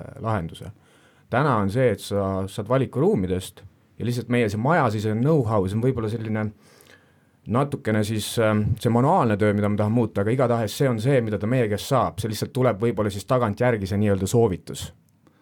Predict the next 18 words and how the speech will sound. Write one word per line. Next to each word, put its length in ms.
Et 100
kui 100
ta 80
on 140
oma 100
broneeringu 540
teinud, 420
äh, 800
või 200
ta 80
küsib 260
meie 160
käest 160
otse, 320
mul 160
on 80
seda 240
tüüpi, 480